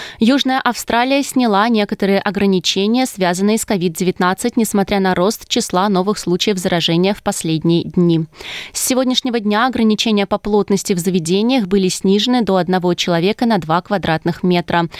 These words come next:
Также разрешено употребление еды и напитков стоя. Заведения, где все посетители сидят, могут работать с ограничением в три человека на четыре квадратных метра.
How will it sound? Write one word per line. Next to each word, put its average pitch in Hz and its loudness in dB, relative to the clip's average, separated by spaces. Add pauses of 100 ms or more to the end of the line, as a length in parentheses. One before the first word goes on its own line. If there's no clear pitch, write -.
(240)
Также 214 -2
разрешено 190 0
употребление 185 0
еды 180 -2
и 226 -4
напитков 180 -2
стоя. 175 0 (320)
Заведения, 240 0
где 214 -2
все - -2
посетители 190 -2
сидят, 202 -2
могут 208 0
работать 196 0
с - -2
ограничением 202 2
в - -10
три 202 -4
человека 175 0
на 190 0
четыре 180 -2
квадратных 165 -4
метра. 165 0